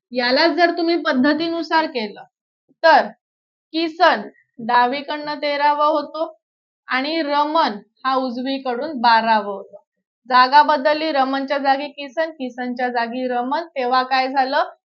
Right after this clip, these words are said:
किसन डावीकडनं झाला विसावा. एका ठिकाणी दोन क्रमांक भेटले, बारा अधिक वीस बत्तीस झाले, त्याला दोनदा मोजले, वजा एक केलं, एकतीस.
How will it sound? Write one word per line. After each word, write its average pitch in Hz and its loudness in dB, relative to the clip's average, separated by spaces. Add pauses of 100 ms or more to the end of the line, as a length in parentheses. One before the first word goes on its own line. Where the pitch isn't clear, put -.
किसन 285 -2
डावीकडनं 240 0
झाला 247 -2
विसावा. 226 -10 (260)
एका 233 -2
ठिकाणी 262 -4
दोन 262 -4
क्रमांक 277 -4
भेटले, 285 -4 (600)
बारा 240 6
अधिक 262 -2
वीस 262 -2
बत्तीस 233 -8
झाले, 320 2
त्याला 269 -2
दोनदा 311 0
मोजले, 349 0
वजा 254 0
एक 277 -4
केलं, 294 -8
एकतीस. 269 -8